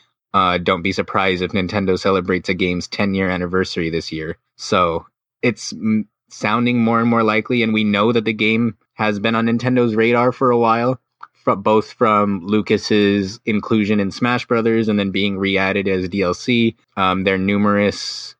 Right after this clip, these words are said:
acknowledgements of the fans begging for this game, and then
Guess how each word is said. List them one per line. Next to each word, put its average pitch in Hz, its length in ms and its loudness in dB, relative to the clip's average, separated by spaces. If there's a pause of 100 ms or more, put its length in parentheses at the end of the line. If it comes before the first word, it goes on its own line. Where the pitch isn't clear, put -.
(160)
acknowledgements 104 800 0
of 104 420 -2
the 107 380 0 (200)
fans 107 520 -2 (180)
begging 110 380 0
for 117 120 0
this 104 200 -2
game, 110 360 0
and 104 240 -2
then 98 380 -2